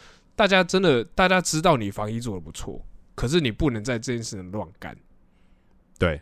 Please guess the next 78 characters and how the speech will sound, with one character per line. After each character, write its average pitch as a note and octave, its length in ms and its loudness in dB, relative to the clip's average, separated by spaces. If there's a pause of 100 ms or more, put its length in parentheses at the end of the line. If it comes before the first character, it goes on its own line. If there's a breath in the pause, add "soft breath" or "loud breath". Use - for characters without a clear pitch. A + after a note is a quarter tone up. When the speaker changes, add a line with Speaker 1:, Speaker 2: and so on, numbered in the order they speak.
Speaker 1:
就 - 100 0
是 B2 280 0
这 - 120 2
件 D#3+ 100 6
事 D#3+ 160 0
是 D3 140 2
我， A2+ 80 2
Speaker 2:
对 A2 160 -4
啦。 B2 60 0
Speaker 1:
我 C3+ 80 2
觉 F#3 100 4
得 G3 60 6
很 D#3+ 100 0
多 C#3+ 140 4
人 A2 100 0
是， B2 180 -6
其 B2+ 200 -6
实 C#3 160 -6
我 B2+ 120 -2
觉 C#3 60 -2
得 E3+ 80 2
就 F3 100 0
是 D#3+ 140 -2
因 D#3 60 0
为 C#3+ 80 2
台 G#2+ 160 -4
湾 G#2+ 120 -6
够 A2+ 160 -2
民 F#2 200 -8
主 F2 100 -14
的 D#2+ 80 -12
关 F2+ 140 -12
系， F2+ 120 -10
所 A2 80 -8
以 G#2+ 60 -6
其 - 140 -14
实 G2 160 -12
很 F#2+ 160 -12
多 A#2 200 -2
人 F#2 120 -8
是 A2+ 260 -4 (680 soft breath)
对 C3+ 180 10
于 A#2+ 80 6
这 D3 100 -2
些 B2+ 300 2
他 - 180 6
们 A#2+ 240 0 (260)
虽 G3+ 280 10
然 F#3 100 12
Speaker 2:
大 F#3 60 6
家 G3 120 4
还 D3+ 200 8
是 G#3 180 6
有 - 140 8
看 E3+ 260 4
到 D#3 140 6
问 D#3 280 8
题 G2+ 220 -2
的， E2+ 160 -2
Speaker 1:
做 - 0 -
得 - 0 -
很 - 40 -14
Speaker 2:
不 B2+ 100 2
是 F#3 100 0
说 F3 160 6
Speaker 1:
对， E3+ 160 12
对， E3+ 180 10
对， D#3+ 140 8
Speaker 2:
你 D3+ 100 8
这 C#3+ 120 6
样 A2 100 0
呼-， D3+ 240 4
Speaker 1:
对。 C3+ 80 -6
Speaker 2:
你 C#3+ 60 0
要 D#3 80 0
糊 D3+ 200 4
弄 D3 160 6
讲 D3+ 120 6